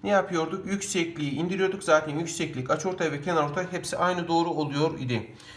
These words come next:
Buradan böyle indirdiğimizde ona on olarak gelirse aşağısı da altıya altı olarak gelir.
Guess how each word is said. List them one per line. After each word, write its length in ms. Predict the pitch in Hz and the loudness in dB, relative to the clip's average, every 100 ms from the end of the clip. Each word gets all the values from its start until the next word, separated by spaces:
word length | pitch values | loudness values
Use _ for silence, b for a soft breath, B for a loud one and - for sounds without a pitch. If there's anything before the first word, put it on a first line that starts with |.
| B | B
Buradan 260 | 185 196 202 | -2 2 2
böyle 160 | 196 165 | 2 0
indirdiğimizde 880 | 185 185 165 180 185 156 147 165 - B B | 0 -2 -2 0 0 0 2 0 -2 B B
ona 240 | - 190 190 | 0 2 2
on 200 | 180 196 | 2 2
olarak 420 | 175 175 165 165 | 2 2 2 0
gelirse 320 | 160 151 147 | -2 -2 0
aşağısı 360 | 160 160 175 - | 0 0 -2 2
da 60 | |
altıya 460 | 147 151 165 160 - | 4 4 2 -2 0
altı 320 | - 151 151 | 2 2 2
olarak 300 | 165 175 175 | 0 0 -2
gelir. 320 | 170 170 185 | -4 -4 -4